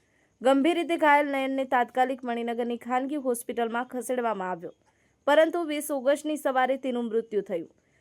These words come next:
આ ઘટનાએ શાળાની સુરક્ષા વ્યવસ્થા અને વહીવટી નિષ્ફળતા પર ગંભીર સવાલો ઊભા કર્યા છે. મહેસાણા સિંધી સમાજનો આક્રોશ. નયન સંતાણીની હત્યાને લઈને મહેસાણા સિંધી સમાજે આક્રોશ વ્યક્ત કર્યો છે.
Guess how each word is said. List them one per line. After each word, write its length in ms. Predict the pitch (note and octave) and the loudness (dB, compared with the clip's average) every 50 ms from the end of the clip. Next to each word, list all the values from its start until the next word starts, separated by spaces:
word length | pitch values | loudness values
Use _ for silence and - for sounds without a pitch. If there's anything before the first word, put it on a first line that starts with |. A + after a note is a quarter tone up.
| _ _ - - | _ _ 0 2
આ 100 | A#3 A#3+ | 2 4
ઘટનાએ 420 | B3 C4+ C4+ B3 D#4 E4 F4 F#4 | 4 2 0 2 2 2 2 2
શાળાની 460 | E4+ - E4+ D4+ D4 D4+ D#4 D#4+ E4+ E4 | 2 2 4 4 4 4 2 0 -2 -4
સુરક્ષા 420 | - D4+ C#4+ C#4+ C#4 - D4+ C#4+ C4+ | -2 0 0 0 0 0 -2 -2 0
વ્યવસ્થા 440 | A#3+ B3+ B3 B3 C4 B3+ - D#4 D4+ | 0 0 0 0 -2 -2 -2 -4 -2
અને 120 | C#4+ C4+ | -2 -2
વહીવટી 440 | A#3 A#3+ A#3+ A#3+ C4 C#4 C4+ D#4 D4+ | 0 0 0 2 0 -2 -2 -4 -6
નિષ્ફળતા 600 | C#4+ C4 A#3+ - - - B3+ A#3+ A3+ - B3+ B3 | -4 -6 -6 -8 -6 -4 -4 -4 -2 0 -2 -2
પર 160 | A#3+ - B3+ C4 | 0 -2 -6 -4
ગંભીર 400 | A#3+ A3+ A3+ A3+ A3+ A#3+ B3 B3+ | -2 -2 -2 -2 0 -2 -4 -4
સવાલો 460 | - - B3 A#3 A#3 A#3 A3 G#3 G3+ | -2 -2 0 2 2 2 2 0 -2
ઊભા 320 | G3 - F#3 - G#3+ G3 F#3+ | -6 -8 -14 -6 -4 -4 -2
કર્યા 300 | - G#3 G3 F#3+ F#3 F#3 | -2 -4 -4 -2 -4 -6
છે. 180 | - - - - - _ _ _ _ _ _ _ _ _ _ _ - | -6 -8 -12 -12 -14 _ _ _ _ _ _ _ _ _ _ _ -2
મહેસાણા 440 | B3 C4 C#4 C4+ E4 E4 E4+ F4 | -2 0 0 2 0 0 0 0
સિંધી 340 | E4+ - D#4+ D#4 C#4+ D4+ D#4 | -2 -2 -4 -4 -4 -4 -6
સમાજનો 540 | D#4 - C#4+ C#4 C4+ C#4 D4 C#4 D4 D4+ D4 | -4 -4 -2 -2 0 -2 -2 -2 -2 -2 0
આક્રોશ. 440 | C#4 C4 C4 - C4 C4 C#4 C4+ - - | 0 0 -2 -2 -2 -4 -4 -4 -6 -6
નયન 260 | C4+ B3 A#3 A#3+ B3 | -4 -2 -2 -2 -2
સંતાણીની 720 | A#3+ - - A#3+ A#3+ A#3 B3 C4 C4+ C4+ C#4 C#4 C#4 D4 C#4 | -4 -4 -6 -6 -4 0 0 0 2 2 0 -2 -2 -4 -6
હત્યાને 500 | C4 B3 A3 A3 - - C#4 C#4+ C#4+ D4 D4 | -4 -4 -6 -4 0 4 4 4 4 4 0
લઈને 280 | B3+ B3+ B3 A#3 B3 | 0 0 -2 -2 -2
મહેસાણા 440 | B3+ B3 A#3 A#3 A#3 B3 A#3 A3+ A3+ A3+ | -2 -2 -4 -4 -4 -4 -4 -4 -4 -6
સિંધી 260 | A#3 G#3+ G#3+ A3 C4 | -6 -6 -6 -6 -6
સમાજે 420 | B3 - C4+ C4 C4 C4 B3+ C#4 A#3+ | -6 -4 -2 -2 -2 -2 0 2 2
આક્રોશ 380 | A3 G#3+ - A3 A3 A3+ - - | 2 2 0 -2 -4 -4 -2 -2
વ્યક્ત 240 | A3 G3+ G3+ - - G3+ | -4 -4 -2 -4 -8 -4
કર્યો 280 | - F#3 F3+ F3+ F3+ | -4 -4 -4 -4 -6
છે. 160 | - - F#3+ | -8 -10 -12